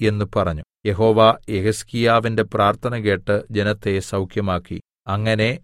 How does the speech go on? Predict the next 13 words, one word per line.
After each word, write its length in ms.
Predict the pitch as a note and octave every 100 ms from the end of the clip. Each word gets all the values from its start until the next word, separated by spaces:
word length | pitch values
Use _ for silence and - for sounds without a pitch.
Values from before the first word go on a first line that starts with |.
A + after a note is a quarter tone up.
| -
യെരൂശലേമിൽ 800 | A2 G#2+ A#2 B2+ B2 A#2+ A#2+ B2 -
വന്നുകൂടിയ 800 | G#2+ G2+ A2+ A#2 A2 G#2 G2+ A2+ - _ _ _
ഇസ്രായേൽ 560 | G2+ - A2+ A2+ A#2+ B2
മക്കൾ 420 | A#2 G#2+ A2 A2+ -
പുളിപ്പില്ലാത്ത 680 | - A2 B2+ C3+ A#2 A2+ -
അപ്പത്തിന്റെ 600 | A2 F#2+ - A#2+ A2+ G#2+
ഉത്സവം 560 | G#2 G2+ F2+ A2 F#2+ C3 _ -
ഏഴ് 280 | G2+ A#2+ C3
ദിവസം 540 | B2 A2 G#2+ A2 G#2 - _ G#2+
മഹാസന്തോഷത്തോടെ 1300 | F#2+ A#2+ B2 - A2 G#2+ G#2+ - - G2+ G2 G2+ -
ആചരിച്ചു. 540 | G2+ G2+ F#2+ F2+ - F#2+ _
ലേവ്യരും 600 | F2+ G2 G2+ G#2 G2 D#3+ - _
പുരോഹിതന്മാരും 920 | A2 A2+ A2+ A#2 A2+ A2 G#2+ G2+ B2